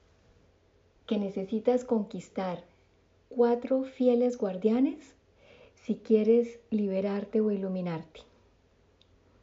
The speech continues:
Bueno, la liberación o la, la, eh, iluminación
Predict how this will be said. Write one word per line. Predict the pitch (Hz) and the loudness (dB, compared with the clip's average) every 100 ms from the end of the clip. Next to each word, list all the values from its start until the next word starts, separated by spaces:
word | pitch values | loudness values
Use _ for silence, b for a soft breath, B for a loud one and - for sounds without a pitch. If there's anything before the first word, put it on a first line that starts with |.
| _ | _
Bueno, | 233 190 170 160 | -6 -4 -2 -2
la | 170 | -2
liberación | 170 170 170 165 - 180 | -2 -2 -2 -2 -2 -2
o | 190 | -2
la, | 202 196 196 - | -2 -4 -6 -6
la, | 175 170 165 180 B B B B _ | -6 -4 -6 -8 B B B B _
eh, | 226 180 175 180 - | -6 -4 -4 -4 -4
iluminación | 208 185 180 170 165 - 202 190 | -6 -4 -4 -4 -6 -4 -2 -2